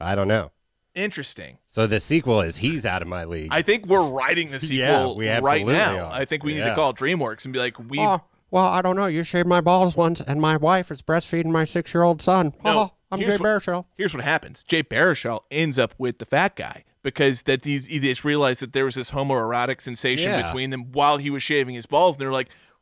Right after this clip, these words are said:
Speaker 2: "Wait, why was I erect when you did that? And I
Speaker 1: Yeah.
Speaker 2: didn't realize it at the time."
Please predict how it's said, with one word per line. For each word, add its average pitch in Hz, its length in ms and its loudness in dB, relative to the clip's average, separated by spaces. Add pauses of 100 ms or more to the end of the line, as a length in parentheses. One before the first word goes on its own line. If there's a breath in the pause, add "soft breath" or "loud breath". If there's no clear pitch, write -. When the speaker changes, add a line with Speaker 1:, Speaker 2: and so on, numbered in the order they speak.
Speaker 2:
"Wait, 160 260 -2
why 151 240 4
was 160 220 0
I 139 100 2
erect 139 400 0
when 139 80 -8
you 123 80 -8
did 196 240 2
that? 113 240 -4
And 143 140 -2
I 135 60 2
Speaker 1:
Yeah. 135 80 2
Speaker 2:
didn't 160 280 -2
realize 156 400 0
it 131 60 -2
at 110 60 -12
the 107 80 -14
time." 170 440 -4